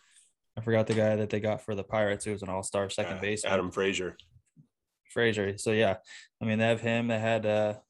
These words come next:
Speaker 1: a lefty that was a rookie last year that played
Speaker 2: Cronenworth.
Speaker 1: Yeah, Cronenworth. Those, I mean, they can have those guys play in the middle. I mean,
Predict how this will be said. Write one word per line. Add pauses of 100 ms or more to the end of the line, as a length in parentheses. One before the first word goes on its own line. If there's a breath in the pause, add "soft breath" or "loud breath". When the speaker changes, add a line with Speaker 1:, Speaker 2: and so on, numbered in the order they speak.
(1040 loud breath)
Speaker 1:
a
lefty (140)
that
was
a
rookie
last
year
that
played
Speaker 2:
Cronenworth. (260)
Speaker 1:
Yeah,
Cronenworth.
Those,
I
mean,
they
can
have
those
guys
play
in
the
middle.
I
mean,